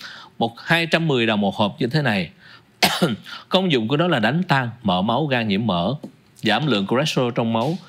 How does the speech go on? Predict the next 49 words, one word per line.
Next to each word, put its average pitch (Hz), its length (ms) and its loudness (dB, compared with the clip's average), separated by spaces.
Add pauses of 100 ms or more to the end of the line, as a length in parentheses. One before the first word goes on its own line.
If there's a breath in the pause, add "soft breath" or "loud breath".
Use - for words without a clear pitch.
(140 loud breath)
giúp 202 160 2
điều 113 140 4
chỉnh 110 260 0
cân 135 200 0
bằng 110 180 2
huyết - 140 0
áp, 139 260 0
hỗ 113 160 0
trợ 196 160 0
chức 180 200 -2
năng 117 160 -2
miễn 113 160 0
dịch, 113 160 2 (380 loud breath)
làm 120 180 2
giảm 110 220 0
các 170 160 0
triệu 113 120 2
chứng 160 200 0
cảm 143 200 0
lạnh, 107 220 2
ho, 139 260 0
viêm 131 200 0
xoang, 131 260 0
hen 127 180 -2
suyễn 110 240 -2
và 110 100 0
cúm, 151 300 0 (460 loud breath)
thải 139 160 0
độc, 147 180 0
thanh 156 120 0
lọc 123 160 0
cơ 147 120 2
thể, 107 240 0
giúp 160 200 0
đẹp 98 220 -2
da, 120 160 2
chống 131 220 -2
lão 107 140 0
hóa, 127 200 -2
điều 113 160 0
trị 95 160 0
các 135 160 -4
chứng 160 180 0
đau 123 140 0
đầu, 95 220 0
viêm 131 300 -2
thần 92 340 -2
kinh 107 200 -2
tọa. 80 320 -2